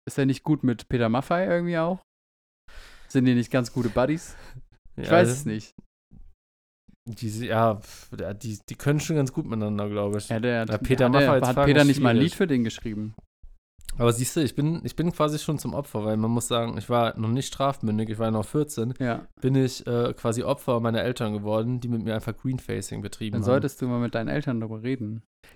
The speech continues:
Speaker 2: Die haben da eine ganz andere Sicht drüber. Ich weiß nicht, also die,
Speaker 1: Ob das
Speaker 2: ob
Speaker 1: in
Speaker 2: die
Speaker 1: Ordnung
Speaker 2: dann
Speaker 1: ist.
Speaker 2: moralisch drüber ur-, urteilen können.
Speaker 1: Ach so, hm.
Speaker 2: Ich habe
Speaker 1: Ja.
Speaker 2: aber noch ein Kostüm für dich.
Speaker 1: Oh, jetzt kommt's.
Speaker 2: Ich war mal Winnie the Pooh.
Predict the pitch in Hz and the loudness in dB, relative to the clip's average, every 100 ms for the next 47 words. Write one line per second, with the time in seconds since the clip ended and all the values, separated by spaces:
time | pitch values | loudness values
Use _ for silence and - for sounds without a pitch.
0 | - 123 165 180 127 120 123 117 135 113 | -4 0 2 4 4 2 0 0 -2 -4
1 | 107 - 107 101 - 135 - 127 117 - | -6 -8 -2 -2 0 -4 0 0 -2 -4
2 | 110 113 117 120 95 131 127 120 123 151 | -6 -4 -2 -2 0 0 0 0 2 4
3 | 151 143 123 131 139 - 139 131 120 139 | 4 4 4 4 4 2 2 2 2 -2
4 | - 131 - 110 101 101 110 101 107 - | -8 -10 -2 0 0 -2 -4 -6 -6 -8
5 | 120 - 131 110 107 - 123 107 101 _ | -8 -6 -8 -8 -10 -6 -4 -2 -6 _
6 | _ _ _ _ _ _ _ _ - 120 | _ _ _ _ _ _ _ _ -2 4
7 | 156 156 165 147 131 117 - 117 107 104 | 8 8 8 4 -2 -4 -2 -4 -2 -2
8 | 107 123 120 120 - 117 107 104 - - | 2 4 4 2 -2 -4 -2 -4 -6 -2
9 | 113 139 143 147 160 131 127 - 160 117 | 4 6 6 6 4 2 -2 0 0 0